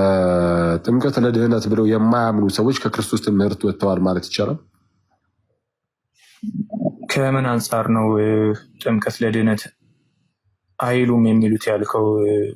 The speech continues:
Speaker 2: አይ ቲንክ ዮሐንስን ያወጣው እሱን ጥያቄ ለመጠየቅ ነው አይደለ?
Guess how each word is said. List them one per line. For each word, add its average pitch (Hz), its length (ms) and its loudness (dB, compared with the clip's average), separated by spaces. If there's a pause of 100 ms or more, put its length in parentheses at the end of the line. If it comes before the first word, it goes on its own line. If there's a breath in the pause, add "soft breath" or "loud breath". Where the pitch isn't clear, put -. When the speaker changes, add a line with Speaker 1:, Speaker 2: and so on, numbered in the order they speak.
(200)
Speaker 2:
አይ 107 160 0
ቲንክ 123 260 -8
ዮሐንስን 127 640 0 (400)
ያወጣው 117 520 0
እሱን 123 260 -4
ጥያቄ 127 360 -2
ለመጠየቅ 117 500 0
ነው 113 120 0
አይደለ? 113 220 0